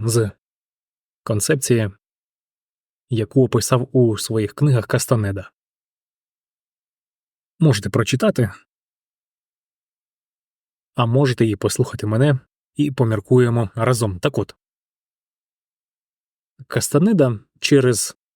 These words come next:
так званого Дона Хуана також задавався питаннями і знаходив відповіді. І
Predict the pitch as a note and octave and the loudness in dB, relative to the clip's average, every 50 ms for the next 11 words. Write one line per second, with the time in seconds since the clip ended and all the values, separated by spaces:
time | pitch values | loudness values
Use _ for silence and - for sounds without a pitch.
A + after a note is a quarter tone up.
0 | _ _ _ _ _ _ _ _ _ _ _ _ _ _ _ _ _ - B2 A2 | _ _ _ _ _ _ _ _ _ _ _ _ _ _ _ _ _ -6 -6 -4
1 | G#2 G#2 A#2 B2 B2 A#2 G#2+ A#2 A2 B2 A#2 A2 G#2 G2 - - C#3 F3 F#3+ E3 | -4 -2 -2 0 0 0 0 0 0 0 0 -2 -4 -4 -2 -2 0 0 2 2
2 | C#3 C3 B2+ - _ _ _ _ _ _ _ _ _ _ _ _ _ _ _ _ | 0 0 -2 -6 _ _ _ _ _ _ _ _ _ _ _ _ _ _ _ _
3 | _ _ _ _ _ _ _ _ _ _ _ _ _ _ _ _ _ _ _ _ | _ _ _ _ _ _ _ _ _ _ _ _ _ _ _ _ _ _ _ _
4 | _ _ _ _ _ _ - B2+ - D3 C3 - - - - B2+ A2+ A#2+ A2+ A#2 | _ _ _ _ _ _ -10 -2 0 0 0 0 -4 -6 -4 -2 0 0 2 2
5 | G#2+ A#2 G#2+ G#2 - A2+ G#2 F#2+ - _ - A#2 - - G3 F3 C#3+ B2+ A#2+ A#2 | 2 0 0 0 -2 -4 -4 -6 -6 _ -6 -4 -2 0 2 4 4 4 2 2
6 | B2 - C#3+ C#3+ D3 - B2 G2+ A2+ G#2+ - - B2+ B2 A#2+ G#2 - - - A#2+ | 2 2 2 2 2 2 -2 -2 -4 -4 -2 0 0 2 0 -2 -4 -6 -4 -2
7 | A#2 - - - F#2 G2+ G2 F#2 F2+ - _ _ _ _ _ _ _ _ _ _ | -2 -4 -4 -8 -8 -8 -8 -8 -10 -14 _ _ _ _ _ _ _ _ _ _
8 | _ _ _ _ _ _ _ _ _ _ _ _ _ _ _ _ _ _ _ _ | _ _ _ _ _ _ _ _ _ _ _ _ _ _ _ _ _ _ _ _
9 | - C3+ C3 C3+ C3+ B2+ A#2+ | 2 4 6 6 6 4 2